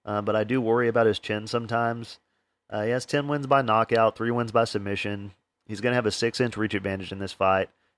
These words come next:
He's younger, he's more well-rounded, he's better everywhere the fight goes, in my opinion. He's a more technical striker.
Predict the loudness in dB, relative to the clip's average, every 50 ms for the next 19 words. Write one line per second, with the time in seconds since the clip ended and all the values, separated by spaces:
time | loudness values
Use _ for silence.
0 | _ -8 -8 -6 -2 -2 -2 -2 0 0 0 0 0 -2 -4 -4 -2 -2 0 0
1 | 2 0 0 0 0 0 2 2 4 4 2 2 0 -2 0 2 2 4 4 4
2 | 4 4 4 2 2 2 2 2 2 2 2 2 2 2 2 2 2 -2 -2 -2
3 | -2 -2 -2 -4 -4 -4 -4 -6 -4 -4 -4 -6 -6 -4 -4 -4 -4 0 0 0
4 | 0 0 -4 -2 -2 -2 -2 0 0 0 0 0 0 -2 -2 -2 -4